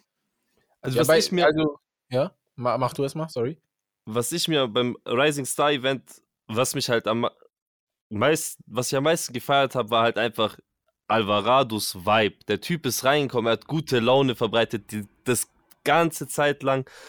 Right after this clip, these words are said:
Speaker 1: auch wo er mic'd up war, während dem Game, die Sachen, die er immer rausgehauen hat und so.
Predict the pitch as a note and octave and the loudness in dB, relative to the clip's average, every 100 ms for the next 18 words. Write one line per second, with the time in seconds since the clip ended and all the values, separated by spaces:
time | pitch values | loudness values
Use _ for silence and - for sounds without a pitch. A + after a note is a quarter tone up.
0 | - - - A#2+ A2 C3 A#2 C#3 C3+ B2+ | -20 -20 -2 -2 4 4 4 2 2 -2
1 | D3 C3+ A#2+ - B2 D#3 - B2+ G#2+ B2 | 0 2 2 2 2 2 0 -4 0 2
2 | C#3 B2+ A#2 _ _ _ _ _ B2 A2+ | 2 0 -8 _ _ _ _ _ -4 0
3 | D3+ C#3 A#2+ B2 B2 A2 C3 C3 - A2+ | 0 0 -2 0 0 0 0 0 -2 0
4 | A2+ A2+ G#2 - G2+ G#2+ A2 | 2 0 -2 -8 -6 -4 -4